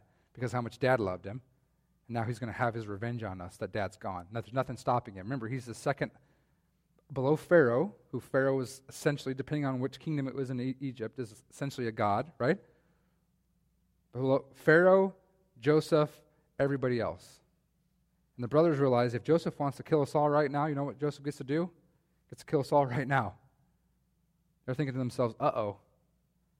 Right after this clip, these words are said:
what if his compassion wasn't real? What if his forgiveness was just an act? And while Dad was alive, he, he played along the act, but now that Dad's gone, he's gonna just, just rain justice on us all." And they get a little scared.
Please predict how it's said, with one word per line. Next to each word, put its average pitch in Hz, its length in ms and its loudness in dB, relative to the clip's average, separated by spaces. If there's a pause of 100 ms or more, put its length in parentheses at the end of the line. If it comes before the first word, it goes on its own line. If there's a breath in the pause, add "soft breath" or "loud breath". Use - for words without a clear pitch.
(420)
what 147 100 0
if 151 60 -2
his 160 120 -4
compassion 147 480 4
wasn't 127 300 -2
real? 117 320 0 (760)
What 156 140 6
if 151 60 2
his 156 120 -2
forgiveness 151 480 0
was 127 100 -4
just 147 220 -2
an 127 80 -8
act? 117 540 4 (680)
And 127 140 -4
while 123 120 2
Dad 151 220 10
was 165 160 6
alive, 127 320 6
he, 139 220 -4
he 139 80 -8
played 156 240 6
along 139 300 6
the 120 80 2
act, 135 260 6
but - 80 -8
now 135 100 2
that 120 140 -2
Dad's 131 320 4
gone, 113 260 -2
he's 117 140 -8
gonna 117 160 -6
just, 104 220 -14 (680)
just 101 140 -14 (280)
rain 139 380 0
justice 147 440 0
on 127 120 -4
us 104 100 -12
all." 104 320 -4 (840)
And 139 80 -10
they 131 40 -6
get 135 100 2
a 135 40 4
little 139 140 0
scared. 117 400 0